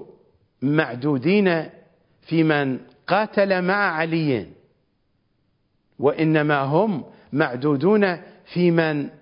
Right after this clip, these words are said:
قاتلهم علي، فهم لا زالوا محبوسين في مرحلة التنزيل، وإلى هذه اللحظة هم يرفضون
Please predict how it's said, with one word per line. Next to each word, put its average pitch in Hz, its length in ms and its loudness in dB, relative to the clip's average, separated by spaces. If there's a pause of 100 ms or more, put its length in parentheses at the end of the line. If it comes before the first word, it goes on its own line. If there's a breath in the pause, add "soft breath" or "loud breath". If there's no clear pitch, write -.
(380)
قاتلهم 165 760 0
علي، 123 480 -2 (1120)
فهم 143 320 0
لا 151 160 0
زالوا 190 500 0 (840 soft breath)
محبوسين 151 760 0
في 160 160 -2
مرحلة 165 540 -2
التنزيل، 135 800 -4 (1400 soft breath)
وإلى 156 340 2
هذه 185 500 2
اللحظة 180 840 -2 (240 soft breath)
هم 196 200 0
يرفضون 156 840 0